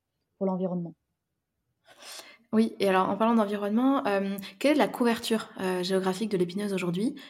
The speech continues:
Speaker 2: Tu livres, euh, partout en France, tu livres, euh, il y a peut-être un marché un peu plus, euh, local aussi, euh, aux alentours de Lyon, peut-être pour te faire connaître au démarrage. Euh, quelle est le, le, la zone géographique que tu as prévu de livrer ?
Speaker 1: Alors, euh, du coup, il faut savoir que je me concentre sur, euh, deux marchés.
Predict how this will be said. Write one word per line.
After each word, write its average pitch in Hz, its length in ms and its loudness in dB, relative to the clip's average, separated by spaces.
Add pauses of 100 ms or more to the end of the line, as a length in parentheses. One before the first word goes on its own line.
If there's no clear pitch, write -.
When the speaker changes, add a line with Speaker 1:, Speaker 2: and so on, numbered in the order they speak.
(120)
Speaker 2:
Tu - 100 -6
livres, 180 280 -2
euh, 170 220 0
partout 175 300 -6
en 185 60 -4
France, 226 480 -4
tu - 160 -4
livres, 180 320 -2
euh, 175 200 -2 (440)
il 175 80 6
y - 20 6
a 175 140 4
peut-être 180 240 -2
un 170 80 2
marché 175 240 0
un 180 60 -2
peu 175 100 -6
plus, 190 240 0
euh, 170 100 4
local 190 340 2
aussi, 208 360 0 (180)
euh, 170 400 0
aux 170 100 -2
alentours 175 220 0
de 180 80 0
Lyon, 220 220 2
peut-être 190 340 -6
pour 180 120 -6
te 175 120 -4
faire 175 160 -6
connaître 175 280 -6
au - 20 -6
démarrage. 214 500 -2 (480)
Euh, 175 200 2 (100)
quelle 202 160 0
est 220 100 6
le, 170 480 0 (400)
le, 175 340 -6 (220)
la 180 80 -6
zone 220 180 6
géographique 190 440 4
que 214 40 -6
tu 180 100 -4
as 175 40 -6
prévu 190 180 -10
de 214 80 -2
livrer ? 175 340 0 (600)
Speaker 1:
Alors, 202 360 0 (100)
euh, 180 800 -4 (120)
du 202 120 -4
coup, - 80 -2
il 254 80 4
faut 196 80 -4
savoir 214 160 4
que 214 100 -4
je 180 140 -6
me 185 80 -4
concentre 208 580 -2
sur, 185 300 -4
euh, 180 160 0
deux 170 260 6
marchés. 208 540 0